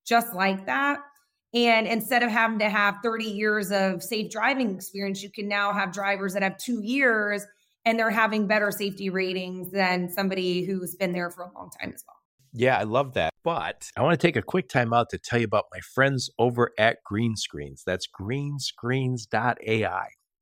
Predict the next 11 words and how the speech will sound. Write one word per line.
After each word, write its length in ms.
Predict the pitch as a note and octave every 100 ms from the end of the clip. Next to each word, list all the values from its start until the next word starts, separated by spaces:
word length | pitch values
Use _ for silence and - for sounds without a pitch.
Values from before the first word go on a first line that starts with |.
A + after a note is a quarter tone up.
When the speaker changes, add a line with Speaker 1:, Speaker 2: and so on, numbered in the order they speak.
| _ _ _ _ _ _ -
Speaker 2:
Greenscreens 880 | A2+ F#3 G#3 - G#2+ G#2 G2+ G#2 - _ -
is 180 | F#2+ E2
a 80 | D#2
dynamic 640 | D#2 D#2+ F2+ B2+ D3+ C#3
pricing 360 | - G2 - F#2
technology 600 | F#2+ - F2 F2 E2 E2+ - -
for 200 | F2+ D#2
the 120 | D2+ -
truckload 600 | - A#2+ B2 - A2+ F#2
spot 340 | - F#2 F#2 F2
market 380 | F2 E2+ F2